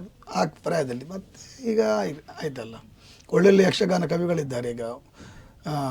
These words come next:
ಅಂಡ ದ್ವಿಪ್ರಸ ಶೆಟ್ಟಿ, ಮತ್ತೆ ಬೊಟ್ಟಿಗೆ ಪುರುಷೋತ್ತಮ ಪೂಜ್ಯ, ದಿನಕರ ಪಚ್ಚ, ಅವರೆಲ್ಲ ಒಳ್ಳೊಳ್ಳೆ ಪದ್ಯಗಳು ಬರ್ತಾರೆ. ಅವರ ಇದರಲ್ಲಿ ನಾನೇನಲ್ಲ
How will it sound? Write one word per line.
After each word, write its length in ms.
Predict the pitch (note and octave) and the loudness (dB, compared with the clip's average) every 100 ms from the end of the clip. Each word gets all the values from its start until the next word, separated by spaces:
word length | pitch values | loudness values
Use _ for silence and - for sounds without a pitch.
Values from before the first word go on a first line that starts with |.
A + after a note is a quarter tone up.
| C#3 C3+ | -4 -4
ಅಂಡ 160 | C3+ D#3+ | -4 0
ದ್ವಿಪ್ರಸ 480 | D#3+ C#3+ D#3 D#3 D#3+ | 0 0 -4 -4 -4
ಶೆಟ್ಟಿ, 480 | C3 C3 C3 C#3 B2+ | -4 -4 -8 -8 -8
ಮತ್ತೆ 240 | C#3+ C#3 | -8 -8
ಬೊಟ್ಟಿಗೆ 480 | D3+ D#3+ D#3 E3 D#3 | -6 -6 -4 -2 -2
ಪುರುಷೋತ್ತಮ 520 | D3+ D#3+ E3+ D3+ D3+ | -4 -6 -6 -4 -6
ಪೂಜ್ಯ, 300 | C#3 C#3+ C3 A#2+ B2+ - - - - | -6 -8 -6 -6 -8 -12 -20 -12 -4
ದಿನಕರ 300 | E3 D#3+ E3 | -2 0 -2
ಪಚ್ಚ, 240 | D3+ D3 F3+ | -4 -6 -4
ಅವರೆಲ್ಲ 300 | F3+ F#3+ F#3 | 0 2 2
ಒಳ್ಳೊಳ್ಳೆ 400 | F3+ F#3 F#3 E3+ | 0 0 0 -2
ಪದ್ಯಗಳು 340 | D3+ D#3+ D3 | -2 -2 -2
ಬರ್ತಾರೆ. 320 | D3 C3 C#3 | -4 -8 -8
ಅವರ 160 | C3 G#3 | 2 6
ಇದರಲ್ಲಿ 260 | G#3 G3+ | 8 8
ನಾನೇನಲ್ಲ 520 | G#3 G3+ G3 F3+ C3+ | 6 6 4 2 -2